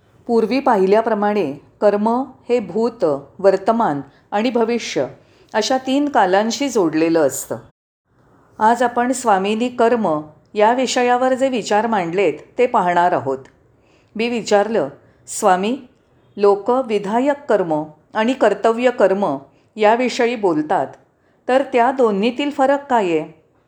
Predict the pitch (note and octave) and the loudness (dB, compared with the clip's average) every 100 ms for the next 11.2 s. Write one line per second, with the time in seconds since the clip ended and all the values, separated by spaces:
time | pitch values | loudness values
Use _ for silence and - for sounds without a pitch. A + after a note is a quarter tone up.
0 | _ _ _ _ - B3 G#3+ C#4 D4 A#3 | _ _ _ _ -8 -6 -2 0 2 0
1 | G#3+ A#3+ B3 G3+ - A3 G#3+ F#3+ F#3 A#3 | 0 -2 0 0 0 -2 0 -2 0 2
2 | C4 C4 A3 F3+ D#3+ C#3+ - _ _ _ | 2 0 0 0 0 -4 -8 _ _ _
3 | G#3 G#3 B3 G3+ F#3+ G3+ A3+ A#3+ G3 F3 | -6 -4 -2 -4 -2 0 0 0 0 0
4 | E3+ F#3+ _ - A#3 A#3 G3+ G3 C4+ C4+ | -4 -10 _ 0 0 2 2 2 2 2
5 | A3 G3+ G#3+ G#3 F3 E3+ D#3+ D#3 - _ | 4 4 2 0 -2 -2 -4 -6 -16 _
6 | - G3+ A#3 A3+ A3 A#3 G#3+ F#3 G3 A3 | -4 -2 0 0 0 0 2 0 0 -4
7 | G#3+ A3 F#3 G#3+ A3+ G#3+ G3 G#3 A#3 A3 | -2 -2 0 0 0 0 -2 0 -2 -2
8 | A3 A3+ A#3 A3 F3+ F#3 B3 B3 G3+ G3 | -2 -2 -2 2 2 2 0 0 0 0
9 | G#3 F#3+ E3+ D3+ D#3+ G#3 E3+ - _ _ | 0 -2 -4 -2 -2 -2 -4 -6 _ _
10 | - A#3+ C#4 C#4 F#3 - G3 F#3 E3+ C#3+ | -8 0 0 2 0 2 2 2 2 0
11 | - C3 | -4 -8